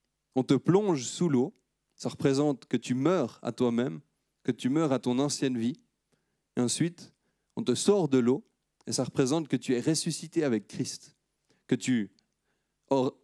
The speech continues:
que tu as la vie éternelle, parce que tu es ressuscité avec Christ, mais aussi que tu vis une vie nouvelle aujourd'hui, maintenant. Ça, c'est le baptême, euh, chrétien aujourd'hui. En fait, c'est un engagement pour Dieu. Euh, en, en décidant de te faire baptiser, tu réponds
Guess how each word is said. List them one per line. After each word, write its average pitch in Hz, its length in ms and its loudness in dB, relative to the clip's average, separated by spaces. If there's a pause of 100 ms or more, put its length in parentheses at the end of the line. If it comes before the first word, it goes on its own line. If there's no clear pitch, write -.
(120)
que 123 60 -2
tu 131 200 2
as 143 80 4
la 117 120 4
vie 147 180 2
éternelle, 120 480 -2 (340)
parce - 140 -8
que - 40 -20
tu 113 160 0
es 104 40 0
ressuscité 117 500 -4
avec 107 140 -2
Christ, - 280 -4
mais 120 100 0
aussi 117 280 0
que 139 80 0
tu 123 180 -2
vis 131 160 0
une 127 140 -2
vie 139 160 0
nouvelle 139 480 0 (240)
aujourd'hui, 127 560 0
maintenant. 113 420 -4 (640)
Ça, 131 120 -2
c'est - 140 -2
le 113 80 2
baptême, 120 480 0 (460)
euh, 104 120 0
chrétien 123 560 -2 (140)
aujourd'hui. 117 460 2
En - 20 -2
fait, 160 180 2
c'est - 140 -2
un 123 180 2
engagement 160 540 2
pour 127 240 0
Dieu. 127 240 0 (840)
Euh, 107 360 2 (1300)
en, 123 80 2
en 117 260 0
décidant 165 540 0
de 131 120 0
te - 120 -4
faire 123 160 2
baptiser, 131 460 0
tu 127 160 -6
réponds 131 500 -2